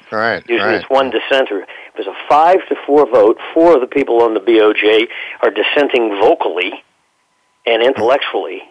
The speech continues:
Speaker 2: in, in the open against the entire policy. Uh, they don't think it's worked, and they don't,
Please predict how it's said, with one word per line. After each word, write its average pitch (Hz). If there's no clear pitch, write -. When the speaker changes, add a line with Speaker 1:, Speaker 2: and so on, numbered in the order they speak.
Speaker 2:
in, 117
in 131
the 135
open 139
against -
the 127
entire 123
policy. -
Uh, 107
they 107
don't 139
think 120
it's -
worked, 123
and 107
they 101
don't, 117